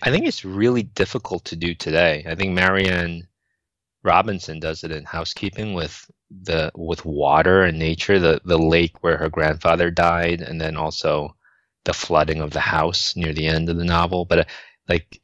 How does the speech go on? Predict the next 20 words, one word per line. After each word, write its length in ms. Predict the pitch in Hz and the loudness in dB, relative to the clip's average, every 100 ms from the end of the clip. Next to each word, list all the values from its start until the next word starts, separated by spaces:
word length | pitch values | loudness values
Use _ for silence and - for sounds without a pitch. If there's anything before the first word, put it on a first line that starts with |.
| - | -4
I, 60 | 95 | -2
I 200 | 71 92 | -2 -2
think 180 | 107 | 0
it's, 400 | 107 95 - - - - - | 0 -2 -6 -8 -4 -4 -2
it's 220 | - - | -4 -4
a 40 | |
dangerous 720 | 92 98 98 98 98 92 - | 0 2 2 0 0 0 -2
thing 400 | - 87 85 87 | -2 -2 -2 -4
to 100 | - | -10
play 260 | - 85 80 | -6 0 2
with, 380 | 92 104 - - - | 2 2 2 -2 -4
with 220 | 85 - - | -10 -10 -16
when 300 | 90 85 80 | -10 -6 -6
it 80 | - | -6
comes 220 | 80 - | -8 -8
to 120 | - | -6
amateurs 640 | 78 76 76 78 76 73 78 | -4 -6 -4 -2 -2 -2 -4
or 120 | 71 | -4
first-time 880 | - 78 73 - - - 82 76 76 | -2 0 0 -2 -6 -4 -2 -2 -2
novelists. 720 | 76 73 73 73 - - | 0 0 -2 -6 -6 -10